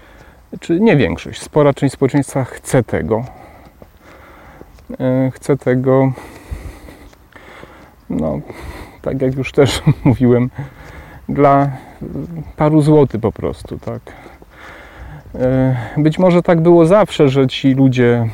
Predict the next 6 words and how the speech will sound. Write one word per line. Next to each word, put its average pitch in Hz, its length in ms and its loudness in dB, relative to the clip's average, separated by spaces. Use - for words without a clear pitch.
mm, 110 720 -6
w - 100 -14
tych - 220 -4
niższych 110 420 0
warstwach 107 380 -2
społecznych 107 580 -2